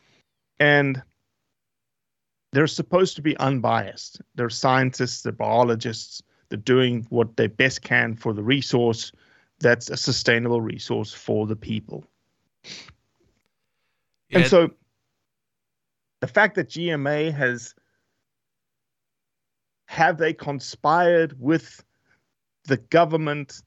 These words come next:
Speaker 1: that changes all the time? G M A people don't change all the time. Maybe the higher ups, the person who's in charge, yeah, it may be a political position.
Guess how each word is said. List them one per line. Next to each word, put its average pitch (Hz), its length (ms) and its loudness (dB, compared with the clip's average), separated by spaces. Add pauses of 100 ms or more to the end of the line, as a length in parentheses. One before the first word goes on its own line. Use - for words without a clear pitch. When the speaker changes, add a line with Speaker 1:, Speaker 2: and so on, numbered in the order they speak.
Speaker 1:
that 139 180 -2
changes 156 560 -2
all 143 180 -4
the 131 100 -8
time? 127 460 -4
G 131 180 -6
M 135 140 0
A 143 140 2
people 139 320 -4
don't 123 260 2
change 127 300 0
all 120 100 2
the 123 80 2
time. 123 240 2
Maybe 123 220 2
the 123 100 2
higher 123 380 4
ups, - 240 -4
the 117 100 -14
person 131 320 0
who's 117 200 -8
in 113 100 -8
charge, 107 420 2
yeah, 117 100 -2
it 107 100 -8
may 117 140 0
be 117 120 -4
a 107 60 -2
political - 420 -8
position. 120 520 -8